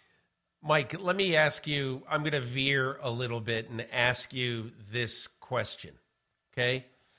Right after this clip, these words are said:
What is a more serious consequence if, uh, you know, if, if legally found to have happened? A, the Tennessee Titans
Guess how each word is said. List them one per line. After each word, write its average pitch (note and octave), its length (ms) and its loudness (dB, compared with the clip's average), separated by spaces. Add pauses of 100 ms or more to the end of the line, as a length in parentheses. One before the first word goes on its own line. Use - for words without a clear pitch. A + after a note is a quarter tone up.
(460)
What G3+ 380 4 (180)
is C3+ 220 0
a D3 160 6
more D3 520 4
serious D#3 1040 0 (340)
consequence A2+ 880 -4 (680)
if, D3+ 500 2 (580)
uh, A#2+ 520 4 (460)
you D#3 180 -2
know, C#3 200 2
if, D3 360 0
if C3+ 200 0
legally D3+ 680 0
found C3+ 500 4
to C3+ 140 -4
have A#2 100 -2
happened? G#2+ 500 0 (840)
A, D#3 480 6 (840)
the C#3 640 4 (360)
Tennessee D#3+ 480 2
Titans C#3 720 2